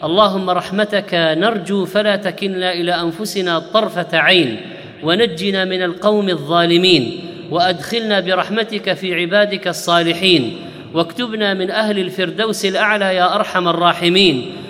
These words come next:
وأعتق رقابنا من النار يا غفار. اللهم تب علينا،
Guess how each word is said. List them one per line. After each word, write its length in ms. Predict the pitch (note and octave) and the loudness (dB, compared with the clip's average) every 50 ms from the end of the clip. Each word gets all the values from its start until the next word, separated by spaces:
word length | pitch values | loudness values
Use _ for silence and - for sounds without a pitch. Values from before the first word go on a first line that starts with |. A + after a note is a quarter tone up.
| - - - | -16 -10 -2
وأعتق 560 | D3+ F#3 F#3+ B3 B3 A#3+ A3+ - A3 G3+ - | 0 2 4 4 4 4 2 -2 -6 -4 -2
رقابنا 680 | F#3+ F#3+ F#3 F#3+ - A3 A#3 A#3 G#3 G3+ G3+ F#3+ F#3+ F#3+ | -2 -2 -2 0 2 4 4 4 4 2 0 0 0 0
من 200 | F#3+ F#3+ F#3 G3 | 0 -2 -2 -2
النار 760 | F#3+ F#3+ F#3 F#3+ G#3+ B3+ B3 A#3 G#3+ F3+ D3 - - - - - - - - - - | -2 -4 -2 2 4 6 6 6 4 4 2 -2 -8 -12 -14 -16 -16 -18 -18 -6 0
يا 200 | D#3 G#3 A#3+ B3 | 4 4 4 4
غفار. 840 | A#3 G#3 A3 G#3 - - - A3+ B3 C4 B3+ A3+ F3 D3 C#3 - - - - - - - - | 4 4 0 0 0 -2 0 2 4 4 4 4 2 0 -6 -10 -14 -16 -18 -18 -16 -4 -2
اللهم 480 | F3 F#3+ G#3+ A3+ G#3+ G3+ G3+ G3 F#3+ F#3 | 0 4 4 4 4 4 2 0 0 -2
تب 260 | F#3+ G3+ G3 E3+ D#3+ | 0 0 -2 0 2
علينا، 720 | D3+ E3+ F3 F#3 F#3 F3 E3+ E3 D#3+ D3+ C3+ B2+ A2+ A2 | 2 2 2 2 2 4 4 4 6 4 4 2 0 -4